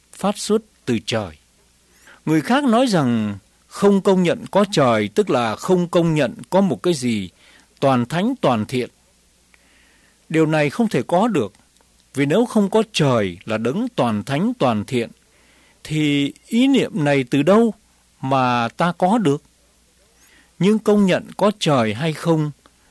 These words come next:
cũng chưa quan trọng cho bằng giữa ta và trời có một trao đổi nào hay không. Đây mới là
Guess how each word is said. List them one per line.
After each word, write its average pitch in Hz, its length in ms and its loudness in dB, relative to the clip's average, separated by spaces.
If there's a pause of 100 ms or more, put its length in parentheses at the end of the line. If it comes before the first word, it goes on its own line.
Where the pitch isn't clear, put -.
(160)
cũng 175 200 -4
chưa 170 180 0
quan 165 340 -2
trọng 127 220 -4 (180)
cho 147 140 0
bằng 104 260 -4 (1040)
giữa 143 280 -6 (120)
ta 165 380 0 (260)
và 110 120 -6 (100)
trời 117 380 -2 (840)
có 180 340 2
một 139 340 0 (100)
trao 196 280 0
đổi 110 240 2
nào 98 360 -4 (120)
hay 143 180 -6
không. 110 220 -8 (1080)
Đây 156 320 4
mới 175 180 4
là 147 160 2